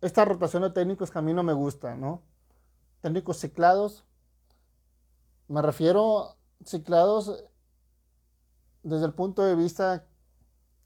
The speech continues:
que no, que no se actualizan, que tienen siempre la misma fórmula de trabajo, y también ciclados porque pasan de un equipo a otro, de un equipo a otro. Han corrido a cinco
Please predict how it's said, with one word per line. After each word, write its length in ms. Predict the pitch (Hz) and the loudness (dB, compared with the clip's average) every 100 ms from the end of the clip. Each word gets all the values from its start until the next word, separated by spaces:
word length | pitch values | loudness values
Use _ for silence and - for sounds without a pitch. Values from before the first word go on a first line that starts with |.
| _ _ _ | _ _ _
que 160 | 160 | 0
no, 920 | 151 151 175 202 208 185 143 123 131 135 _ _ _ _ _ _ _ _ _ _ _ _ _ _ - | 2 4 4 4 4 4 2 -2 -8 -18 _ _ _ _ _ _ _ _ _ _ _ _ _ _ -4
que 120 | 165 | 0
no 560 | 156 180 202 214 220 220 | 2 2 2 0 -2 -2
se 100 | 208 | -4
actualizan, 720 | - 185 165 185 165 156 139 | -2 -2 0 0 0 -2 -4
que 500 | - 156 147 147 147 | -6 -4 -2 -4 -4
tienen 260 | 175 175 202 | -6 -6 -4
siempre 260 | 196 196 | -4 -4
la 100 | 202 | -2
misma 200 | 180 190 | -2 -2
fórmula 300 | 190 190 196 | -4 -4 -2
de 60 | 180 | -2
trabajo, 580 | 165 160 185 196 226 226 _ _ _ _ - | 0 2 2 0 -6 -10 _ _ _ _ -12
y 120 | 156 | -4
también 300 | 156 156 190 | 0 0 0
ciclados 760 | 233 - 190 190 220 240 - _ _ _ _ | -2 0 4 6 4 2 -2 _ _ _ _
porque 440 | 175 175 175 160 156 | -6 -6 -2 -2 -2
pasan 420 | 156 165 208 202 | -2 -4 -2 2
de 60 | 202 | 2
un 300 | 214 220 214 | 2 0 -2
equipo 680 | 208 214 226 220 220 220 | -4 -4 -6 -2 0 0
a 160 | 165 147 | 0 2
otro, 540 | 147 147 147 135 123 - | 2 0 -4 -10 -10 -16
de 180 | - 139 | -10 -4
un 220 | 165 208 | -4 -4
equipo 500 | 202 208 214 208 202 | -8 -8 -8 -2 2
a 60 | 151 | 2
otro. 460 | 147 143 143 131 - _ _ - | 2 -2 -8 -14 -16 _ _ -6
Han 200 | 175 208 | -4 -2
corrido 440 | 214 196 185 202 | 2 4 4 4
a 60 | 196 | 2
cinco 840 | 190 180 190 190 185 160 127 139 | 0 -6 -6 -2 2 2 0 -6